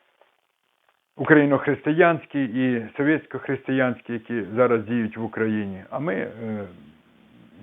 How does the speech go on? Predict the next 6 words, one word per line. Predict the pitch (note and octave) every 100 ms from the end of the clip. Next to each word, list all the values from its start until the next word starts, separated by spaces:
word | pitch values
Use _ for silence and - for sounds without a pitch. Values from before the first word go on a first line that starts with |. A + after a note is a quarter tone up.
| F#2+
здійснюємо | D#3+ D3 - B2+ A#2+ A2+ F#2+ - _ _ _ _ _
свою | A#2+ A#2 A2+ G2 - _ - - G#2+
діяльність | B2 D#3 E3+ E3 C#3+ -
на | B2+ A#2+
основах | G2 A2 - C3+ A2 C3+
методу | C#3+ B2+ B2 A#2+